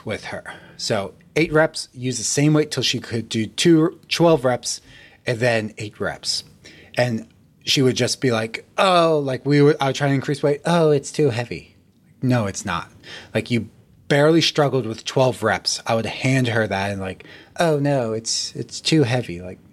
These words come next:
it's five pounds heavier. You, you're going from a twenty-five to a thirty. Yes, it's heavy, but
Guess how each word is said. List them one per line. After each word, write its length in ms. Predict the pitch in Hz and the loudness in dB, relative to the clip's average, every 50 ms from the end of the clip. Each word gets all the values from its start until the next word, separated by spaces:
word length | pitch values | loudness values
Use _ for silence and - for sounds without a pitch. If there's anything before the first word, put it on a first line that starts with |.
| _ _ - | _ _ -2
it's 160 | 170 151 - | -2 -2 -2
five 440 | - - 147 139 135 135 135 117 - | -2 0 0 2 2 0 -2 -4 -4
pounds 340 | - 120 117 117 113 101 | -4 -4 -2 -2 -4 -4
heavier. 480 | - 107 101 95 - - 69 - - - - - - - - - - - - _ _ | -4 -6 -6 -6 -6 -10 -12 -14 -16 -18 -20 -20 -20 -20 -20 -20 -20 -20 -20 _ _
You, 240 | - 123 123 123 131 | -2 0 2 2 2
you're 220 | - 127 131 127 | 0 0 0 2
going 180 | 123 139 143 135 | 2 2 2 2
from 160 | - - 131 | 0 0 -2
a 60 | 127 | -2
twenty-five 560 | 123 - - 139 156 151 143 - 147 135 135 - | -2 0 2 2 2 2 2 2 2 0 0 -2
to 140 | - 139 | -4 -4
a 40 | 131 | -4
thirty. 380 | 113 - - 135 117 101 92 95 | -4 -4 -4 -4 -4 -4 -6 -2
Yes, 300 | 104 143 160 151 - - | 0 2 2 2 0 -2
it's 120 | 151 - | -6 -8
heavy, 460 | - - 131 139 127 - 95 92 95 | -8 -4 -2 -2 -2 -4 -6 -12 -10
but 260 | 95 - 107 104 101 | -8 -6 -6 -6 -6